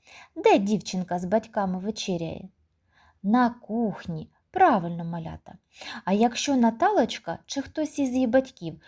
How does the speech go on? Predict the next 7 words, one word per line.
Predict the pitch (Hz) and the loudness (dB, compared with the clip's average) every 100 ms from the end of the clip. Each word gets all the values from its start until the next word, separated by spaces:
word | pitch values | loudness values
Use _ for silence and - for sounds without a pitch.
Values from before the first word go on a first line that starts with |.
| - - | -20 -4
хоче, | 403 453 311 | -2 -2 -2
наприклад, | 285 262 277 277 269 269 392 | -2 0 -2 0 -2 -2 0
умитися | 233 233 233 226 - 220 | 2 2 -2 -8 -8 -10
чи | - 339 | -6 -8
скупатися, | - 392 392 180 208 220 208 - 220 _ - - | -4 -6 -2 -4 -4 -8 -12 -10 -14 _ -20 -16
вони | 165 190 196 185 | -4 2 4 4
йдуть | 147 240 415 - | 0 -2 -2 -6